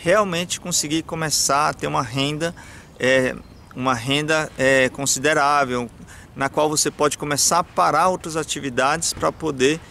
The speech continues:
se dedicar mais tempo ainda pra rede que você decidiu participar, no caso, a Polishop. Então eu tenho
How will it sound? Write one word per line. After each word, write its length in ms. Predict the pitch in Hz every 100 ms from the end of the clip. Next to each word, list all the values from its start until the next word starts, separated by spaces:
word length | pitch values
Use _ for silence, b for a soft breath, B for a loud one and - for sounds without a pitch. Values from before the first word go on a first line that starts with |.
| B
se 200 | - -
dedicar 440 | 135 147 135 - 143
mais 340 | 135 156 -
tempo 320 | - 156 151
ainda 300 | 139 147 151
pra 320 | 147 - 143 160
rede 420 | 135 143 151 160
que 140 | -
você 260 | 156 143 151
decidiu 600 | 147 143 156 131 139 147 -
participar, 560 | 143 - - - 120 107
no 80 |
caso, 480 | 107 - 123 135 151 -
a 80 | 135
Polishop. 500 | 143 139 - 107 104 - B B B B B B B - -
Então 280 | 175 - 226
eu 60 |
tenho 480 | 208 208 202 202 180